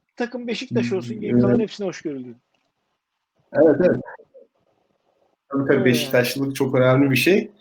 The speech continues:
Speaker 2: Ben
Speaker 1: Aynen.
Speaker 2: çocuklara
Speaker 1: Öyle.
Speaker 2: kulübümüzün bin dokuz yüz üç adet ürettiği plaketlerden aldım.
Speaker 1: İşte bu.
Speaker 2: Ee, siz, sana da tavsiye ederim, sen de al.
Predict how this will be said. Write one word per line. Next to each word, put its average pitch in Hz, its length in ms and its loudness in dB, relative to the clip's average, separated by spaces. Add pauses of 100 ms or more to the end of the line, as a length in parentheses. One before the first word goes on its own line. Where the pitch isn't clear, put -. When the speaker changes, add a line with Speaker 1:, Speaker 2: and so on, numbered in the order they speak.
(360)
Speaker 2:
Ben 143 60 6
Speaker 1:
Aynen. 160 120 6
Speaker 2:
çocuklara 165 760 6
Speaker 1:
Öyle. - 120 -8
Speaker 2:
kulübümüzün 160 760 4
bin 165 180 4
dokuz 170 320 4
yüz 165 160 -2
üç 196 180 -2
adet 151 180 2
ürettiği 160 680 2 (380)
plaketlerden 156 680 4
aldım. 143 440 2 (760)
Speaker 1:
İşte 165 300 -6
bu. - 40 -2
Speaker 2:
Ee, 131 200 0
siz, 131 240 -6
sana 160 240 4
da 160 100 4
tavsiye 135 400 2
ederim, 131 220 0
sen 151 280 0
de 127 40 0
al. 139 300 -2